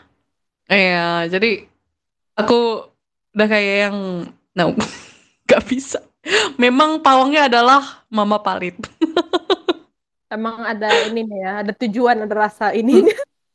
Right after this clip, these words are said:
Speaker 1: <laughs> Yap.
Speaker 2: Galak, apa, galak ini nih ya, disiplinnya.
Speaker 1: Iya.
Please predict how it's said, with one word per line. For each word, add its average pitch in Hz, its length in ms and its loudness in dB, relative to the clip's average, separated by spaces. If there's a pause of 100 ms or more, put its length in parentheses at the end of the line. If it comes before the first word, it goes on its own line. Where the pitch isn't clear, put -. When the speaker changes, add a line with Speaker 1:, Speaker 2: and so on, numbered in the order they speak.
Speaker 1:
<laughs> 311 540 -2 (100)
Yap. 208 240 -10
Speaker 2:
Galak, 302 480 -2
apa, 240 240 0
galak 226 400 -2
ini 233 240 -4
nih 226 160 0
ya, 208 160 -2
disiplinnya. 277 720 2 (480)
Speaker 1:
Iya. 240 400 2